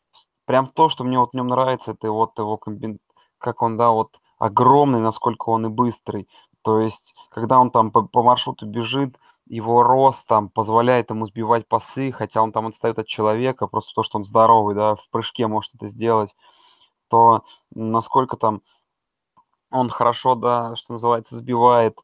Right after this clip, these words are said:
игроков нападения, как бы, э, блокирующих, э, то, что очень хороший талант на блице, что, в принципе, статистика показывает то, что там у него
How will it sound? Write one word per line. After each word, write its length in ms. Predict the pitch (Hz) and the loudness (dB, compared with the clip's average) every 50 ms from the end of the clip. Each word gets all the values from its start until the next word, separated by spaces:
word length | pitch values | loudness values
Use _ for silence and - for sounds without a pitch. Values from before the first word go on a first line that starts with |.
| _ - - _ _ - | _ -20 -20 _ _ -14
игроков 460 | - 110 113 117 117 - - 120 - - | -10 -4 -2 -2 -2 0 0 -2 -2 -2
нападения, 840 | 120 - 117 110 107 110 120 135 143 139 131 127 120 117 107 101 _ - - _ _ _ | -4 -2 0 -2 -2 -2 -4 -4 -4 -4 -4 -4 -4 -4 -6 -8 _ -20 -20 _ _ _
как 200 | - 110 104 98 | -10 -10 -10 -10
бы, 420 | 98 - 62 76 98 110 107 104 | -12 -16 -14 -12 -10 -10 -10 -10
э, 40 | 104 - - _ | -12 -14 -20 _
блокирующих, 1200 | - 82 107 107 117 113 113 - - 135 139 139 131 123 120 117 110 - - - 107 104 - - | -16 -12 -4 2 2 2 2 2 -2 0 2 2 2 2 0 0 -2 -4 -4 -4 -6 -6 -6 -4
э, 200 | 107 104 104 104 - | -2 -2 -2 -2 -2
то, 100 | - 113 110 | -2 -2 -2
что 240 | - - - 117 | -2 -2 0 2
очень 180 | 117 117 117 - | 2 2 0 -2
хороший 420 | - 123 120 120 120 120 - 113 | -2 0 2 2 2 2 0 -6
талант 360 | 110 - 107 110 110 110 113 - - | 0 2 4 4 4 4 2 0 -4
на 80 | - 107 | -4 -2
блице, 580 | 107 107 120 131 143 143 - - - 120 113 - _ - - - | -2 -2 -2 -2 -2 -4 -4 -6 -6 -6 -6 -8 _ -20 -14 -14
что, 160 | - - 117 | -12 -10 -8
в 40 | - | -6
принципе, 340 | 127 127 113 - - - 117 | -6 -6 -6 -6 -8 -8 -8
статистика 500 | - - 113 - 123 - - 120 - - | -8 -8 -14 -14 -14 -10 -8 -8 -4 0
показывает 500 | - 113 - 120 117 113 113 110 104 - | 0 2 2 2 0 0 0 -4 -6 -6
то, 120 | - 107 | -6 -10
что 180 | - - - 104 | -10 -10 -12 -10
там 260 | - 107 104 104 101 _ _ - _ _ _ - | -6 -4 -4 -6 -6 _ _ -20 _ _ _ -8
у 80 | 107 104 | -6 -4
него 480 | 107 107 107 107 107 107 107 104 98 | -2 -2 0 2 4 4 4 2 -2